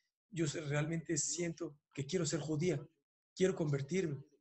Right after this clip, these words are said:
Yo estaba tan emocionado porque ella tenía ahí ese sentimiento, ella sola, y estábamos creciendo juntos, y ella lo dijo primero. Yo estaba dudando, porque yo me dije, "Me, ¿sabes qué? Yo cre-, crecí en un barrio judío,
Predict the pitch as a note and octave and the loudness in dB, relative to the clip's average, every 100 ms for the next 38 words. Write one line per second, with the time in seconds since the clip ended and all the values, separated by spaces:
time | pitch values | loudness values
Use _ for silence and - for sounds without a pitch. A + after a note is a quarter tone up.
0 | _ D3+ D3 E3+ E3+ F#3+ G3 F#3 F3 F3 | _ -2 -2 -2 -2 0 2 2 2 2
1 | E3+ F3 F#3 - D#3+ E3 D#3 - - - | 4 2 0 -4 -6 -4 -4 -6 -18 -8
2 | D#3+ F3+ F3 E3+ F#3 F#3+ G3 F#3+ F#3 E3 | 4 4 6 2 4 4 4 2 2 -2
3 | F3 F3 G3+ A#3 G3 D3 - - - - | 0 0 0 0 -2 -2 -10 -20 -20 -6
4 | D#3+ F#3 - F3+ A3 G3 - - _ _ | 2 6 6 6 6 4 2 -12 _ _
5 | - E3+ D#3+ F3 F#3 - E3+ D3+ G#3 G#3+ | 0 4 6 6 4 4 4 4 2 0
6 | D3 G#3 A3+ G3+ - - D3+ F#3+ F3+ F3+ | -2 -4 0 0 0 -4 2 4 4 2
7 | F3 F3+ G3 G3 C#3+ - _ - - - | 0 2 4 2 0 -6 _ -20 -20 -16
8 | - D3 F3+ E3+ G3+ F#3 E3+ E3+ A#3+ A3 | -2 4 4 6 6 8 8 6 6 4
9 | G#3 - - - C#3+ D#3+ G#3+ G3+ F#3 E3+ | 2 0 -14 -8 -4 -2 -2 0 2 4
10 | F3+ F#3+ F3+ F3 - A3 - E3+ F#3+ F3+ | 4 6 6 4 2 0 0 0 0 2
11 | F#3 F#3 F3+ F#3 E3+ F#3+ G3 G3+ F3+ E3+ | 4 4 4 4 4 4 4 2 4 6
12 | F3+ F#3+ F3 F3 B3+ G#3+ | 8 6 4 2 6 4